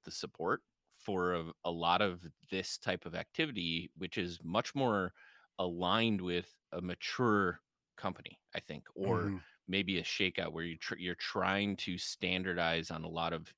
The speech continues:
Speaker 1: internal focused things because not everything is so external focused. How do we make money? Wh-, are, you know, everything that you're doing, is that towards the bottom line,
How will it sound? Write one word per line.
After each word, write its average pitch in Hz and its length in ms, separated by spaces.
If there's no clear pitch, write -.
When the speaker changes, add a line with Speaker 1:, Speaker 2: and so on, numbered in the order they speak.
Speaker 1:
internal 104 760
focused - 560
things 101 340
because 90 360
not 90 260
everything 95 440
is 85 120
so 95 420
external 92 540
focused. - 540
How 101 100
do 98 60
we 90 120
make 87 200
money? 87 360
Wh-, 90 240
are, 92 180
you 85 220
know, 87 180
everything 104 340
that 73 120
you're 90 100
doing, 90 320
is 82 120
that 87 320
towards 92 280
the 85 80
bottom 82 280
line, 101 460